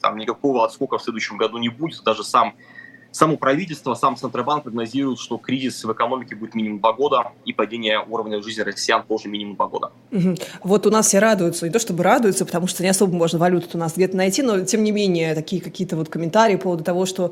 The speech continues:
Speaker 2: стабилизировался рубль, подрос рубль, но это же как раз и отвечает за ту самую дыру в бюджете. Это же как раз нефтяные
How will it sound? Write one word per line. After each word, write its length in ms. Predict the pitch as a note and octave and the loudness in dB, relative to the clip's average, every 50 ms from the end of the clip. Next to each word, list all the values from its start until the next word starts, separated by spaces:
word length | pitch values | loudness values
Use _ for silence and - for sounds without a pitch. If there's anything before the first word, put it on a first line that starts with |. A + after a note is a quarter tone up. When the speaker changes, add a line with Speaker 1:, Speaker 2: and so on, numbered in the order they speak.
| - - - | -6 -10 -12
Speaker 2:
стабилизировался 800 | - - G#3+ F3 F#3+ F3+ E3+ G#3+ A3+ G#3+ G#3+ A3 G#3 - A3+ G3+ | -6 -4 0 0 2 4 6 6 6 6 6 4 4 4 4 6
рубль, 280 | G#3 A3 G3+ F#3 F#3 F#3 | 6 6 6 6 6 4
подрос 400 | G3 F#3+ F3 F#3+ G#3+ G3 G3+ - | 4 2 2 2 2 0 2 2
рубль, 240 | C#4 B3+ A#3 A3 G#3+ | 4 4 6 6 4
но 100 | G3+ G3+ | 4 4
это 240 | - A#3 A#3 A#3+ | 2 2 4 4
же 100 | G3 G#3 | 2 0
как 160 | A3+ G#3 G#3 A#3 | 0 0 0 0
раз 180 | A3+ G#3+ A#3 | 0 2 2
и 20 | G#3 | 0
отвечает 460 | G3 G3+ F#3+ F#3 - A#3+ A#3 A3+ G3+ | 0 -2 -2 0 2 4 4 4 4
за 60 | G3 | 2
ту 100 | G3 G#3+ | -2 -2
самую 320 | F#3+ - A3 G#3+ G#3+ G#3 F#3+ | 2 2 4 4 4 4 4
дыру 200 | G3+ G#3 A3 A3 | 4 4 4 4
в 80 | F#3 F#3+ | 4 2
бюджете. 640 | G#3 G3 F#3 F#3+ A3 G3 E3+ D#3+ - - D#3 C#3 - - - - - | 0 2 4 4 4 4 4 2 0 -2 -2 -2 -4 -10 -16 -6 -2
Это 140 | G3+ G#3 G#3+ | -2 0 0
же 80 | G3 A3 | 0 -2
как 160 | G#3+ G3 A3+ | -2 2 4
раз 180 | A#3 A#3 A#3 A#3 | 4 4 4 4
нефтяные 680 | G3+ F#3+ G3 - G3 G3 G3+ G#3+ A3 G#3+ G#3 G3 G3 | 2 2 2 2 2 4 6 8 8 8 6 4 2